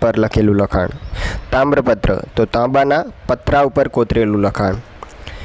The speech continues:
ત્યારબાદ આ છે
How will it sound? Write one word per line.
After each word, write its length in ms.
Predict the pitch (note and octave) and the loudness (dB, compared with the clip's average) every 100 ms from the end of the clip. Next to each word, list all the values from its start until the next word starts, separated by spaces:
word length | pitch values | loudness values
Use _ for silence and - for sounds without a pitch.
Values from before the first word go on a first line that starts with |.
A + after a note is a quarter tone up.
| - - - - | -12 -10 -12 -6
ત્યારબાદ 460 | - C3+ D3 D#3 D3+ - - - - - - - - - | 0 0 2 0 0 -8 -16 -16 -16 -16 -14 -14 -10 -2
આ 180 | C#3 C#3+ | 0 0
છે 380 | - D3+ G3+ | 2 2 0